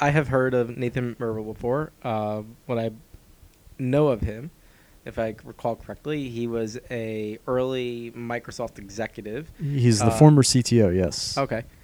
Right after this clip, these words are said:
Speaker 1: Thank you, Max. Uh, he made a lot of money, as one does when you're one of the first C T Os of Mi-, Microsoft.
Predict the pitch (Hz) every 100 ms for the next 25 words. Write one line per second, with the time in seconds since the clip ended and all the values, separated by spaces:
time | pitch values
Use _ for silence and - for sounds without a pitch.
0 | - - - - 117 104 107 120 - -
1 | _ - - - _ - 113 110 104 117
2 | 127 120 117 113 120 117 113 113 196 -
3 | - - 110 104 113 104 107 110 113 107
4 | 107 104 - - _ - 120 104 117 110
5 | - - 110 107 107 104 107 113 107 -
6 | 110 156